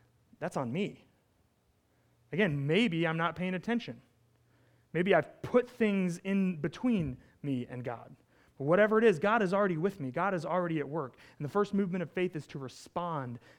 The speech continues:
to acknowledge that. So we're gonna spend the next five weeks asking, how do we get better at seeing God at work? Because we all wanna be like that centurion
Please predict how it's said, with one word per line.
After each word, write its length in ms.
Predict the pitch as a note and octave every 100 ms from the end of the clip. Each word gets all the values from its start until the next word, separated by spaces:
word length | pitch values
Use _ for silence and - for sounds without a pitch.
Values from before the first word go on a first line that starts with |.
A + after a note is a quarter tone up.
| -
to 100 | C#3
acknowledge 460 | B2+ C#3+ D3 B2
that. 220 | A#2 - -
So 140 | -
we're 80 | F3+
gonna 100 | A3+
spend 160 | - A3+
the 60 |
next 160 | G3+ G3
five 180 | G3+ F3
weeks 260 | F#3+ E3+ - D3+
asking, 340 | E3 - D#3
how 240 | C3+ F#3+
do 80 | G#3+
we 160 | F3+ F3+
get 320 | D3+ E3 D3
better 380 | D#3+ C#3 A2+ B2 - - -
at 160 | C#3
seeing 540 | - - F#3 F3+ F3 D#3+
God 240 | D3 C#3+
at 80 | C3+
work? 220 | C3 A2+
Because 200 | D3+ F#3
we 120 | F#3+
all 200 | G#3 A#3+
wanna 160 | C4 B3
be 220 | D#3+ B3+
like 220 | A#3 G#3
that 160 | A#3 A3
centurion 480 | A3+ G3 C4 F#3